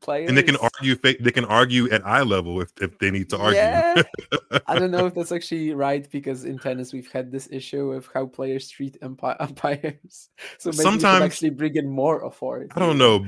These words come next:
Speaker 2: If you, if you get into the weeds of YouTube, uh, YouTubers that specifically, like, showcase moments of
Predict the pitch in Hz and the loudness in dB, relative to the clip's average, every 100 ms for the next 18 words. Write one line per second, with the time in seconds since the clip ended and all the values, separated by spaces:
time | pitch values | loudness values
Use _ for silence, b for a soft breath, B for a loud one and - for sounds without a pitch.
0 | - 117 110 175 185 131 123 117 165 127 | 2 2 4 0 0 0 0 0 -2 0
1 | 131 131 123 127 110 98 95 104 107 98 | 0 -2 -2 -2 -2 -2 -2 -4 -4 -4
2 | - 98 87 87 98 107 - 110 104 104 | -6 -4 -4 -6 -6 -6 -4 -4 -2 -4
3 | 98 - - 98 92 90 - 101 127 - | -6 -10 -4 -2 -2 -4 -6 -2 -2 0
4 | 135 123 120 104 101 - 104 113 104 110 | -2 0 0 0 -4 -4 -6 -4 -4 -6
5 | 101 98 90 - - 104 - 101 95 92 | -6 -6 -6 -6 -2 -2 -2 -4 -4 -6
6 | 92 95 101 98 - - 92 90 87 | -2 -2 -2 -4 -8 -8 -6 -6 -8